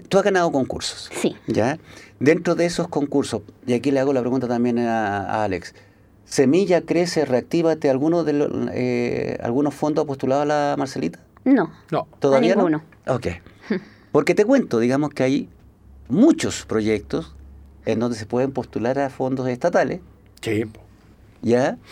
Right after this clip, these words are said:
Speaker 1: Aparte, digamos, de los que dirigió a tu empresa como tal, que permitirían en algún momento hacer realidad tu sueño.
Speaker 2: Mm.
Speaker 1: Es así como, por eso te estoy diciendo. Entre eso está Cercotec,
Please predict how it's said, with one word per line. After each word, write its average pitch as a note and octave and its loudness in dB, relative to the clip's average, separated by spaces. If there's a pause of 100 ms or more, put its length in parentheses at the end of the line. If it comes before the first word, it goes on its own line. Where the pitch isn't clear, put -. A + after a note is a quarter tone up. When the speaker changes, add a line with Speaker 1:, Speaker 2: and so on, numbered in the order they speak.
(100)
Speaker 1:
Aparte, D3+ 0
digamos, C#3 2
de C3 -2
los A#2 0
que A#2+ -2
dirigió A2+ 0
a A2 0
tu B2+ 0
empresa C#3+ -4
como F#3 -2
tal, E3 0 (680)
que D3 4
permitirían D3+ 2
en F#3 2
algún F3 0
momento G3+ -4 (180)
hacer C#3 -2
realidad A#2+ 0
tu - -8
sueño. - -14 (640)
Speaker 2:
Mm. E4 2 (600)
Speaker 1:
Es C#3+ 0 (100)
así D#3 2
como, E3+ 4 (500)
por D#3 -2
eso G3 2
te G#3+ 2
estoy G3 2
diciendo. C3 -2 (460)
Entre C#3 4
eso F#3 0
está D3 0 (200)
Cercotec, A#2+ 0